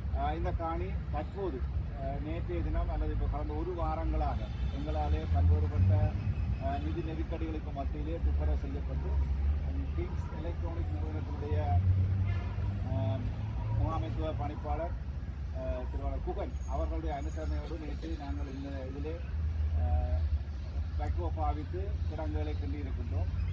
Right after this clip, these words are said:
அஹ், அதே வேளையிலே கிரீன் லேயர் அமைப்புடைய சசிகுமார் அவர்கள் மூலமாக, அஹ், நாங்கள் இலவசமாக இந்த மரக்கன்றுகளை பெற்றிருக்கின்றோம். உண்மையிலே இந்த பிரதேசம், அஹ், யாழ்ப்பாண நகரத்தை அண்டி இருக்கின்ற இந்த பிரதேசத்தில் இவ்வாறான ஒரு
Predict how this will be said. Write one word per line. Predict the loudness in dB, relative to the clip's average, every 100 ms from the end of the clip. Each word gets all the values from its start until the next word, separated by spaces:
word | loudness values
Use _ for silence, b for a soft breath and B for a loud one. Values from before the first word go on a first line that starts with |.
| -2 0
அஹ், | 0
அதே | 0 0
வேளையிலே | 0 -2 -2 -2 -2
கிரீன் | -2 -2 -2
லேயர் | -2 -2 -2
அமைப்புடைய | -2 -2 0 0 0 -2
சசிகுமார் | -2 -4 -4 -6 -4 -2
அவர்கள் | -2 -2 -4
மூலமாக, | -4 -4 -2 -2 -2 -4 -4 -4 -4 -4 -2
அஹ், | 0 2
நாங்கள் | 0 0 0
இலவசமாக | 0 0 -2 -2 -2 -2 -2
இந்த | -2
மரக்கன்றுகளை | -2 -2 -2 -2 -4 -4 -2
பெற்றிருக்கின்றோம். | -2 -2 -2 -2 -4 -4
உண்மையிலே | -4 -4 -4
இந்த | -4 -4 -4
பிரதேசம், | -4 -4 -4 -4 -6 -6 -8 -6 -8
அஹ், | -6 -4
யாழ்ப்பாண | -2 -2 -4 -4 -4 -2 -2 0
நகரத்தை | 0 0 -2 -2 -2
அண்டி | -2 -2
இருக்கின்ற | -4 -4 -4 -2 -2
இந்த | 0 2 4 2 0
பிரதேசத்தில் | 0 0 0 0 2 2 0
இவ்வாறான | 0 -2 -2 -2 -2 -4
ஒரு | -4